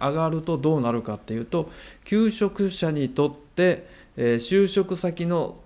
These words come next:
あの、選択数が増えますよと。選択肢が増えていきますよと。で、コロナで求人が減ったとはいえ、まだまだやっぱその、売り手市場になっていますよと。つまり、求人はいっぱいあるから、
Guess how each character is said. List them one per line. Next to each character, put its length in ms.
あ 120
の、 140
選 280
択 280
数 300
が 300
増 200
え 80
ま 140
す 120
よ 140
と。 100
選 220
択 180
肢 140
が 80
増 120
え 40
て 80
い 60
き 80
ま 120
す 120
よ 100
と。 160
で、 160
コ 160
ロ 140
ナ 160
で 260
求 240
人 180
が 80
減 140
っ 40
た 200
と 160
は 100
い 160
え、 200
ま 100
だ 120
ま 120
だ 280
や 60
っ 40
ぱ 120
そ 100
の、 200
売 120
り 120
手 120
市 160
場 180
に 120
な 100
っ 40
て 140
い 80
ま 140
す 140
よ 220
と。 140
つ 80
ま 120
り、 240
求 360
人 300
は 320
い 80
っ 60
ぱ 120
い 160
あ 80
る 100
か 140
ら、 280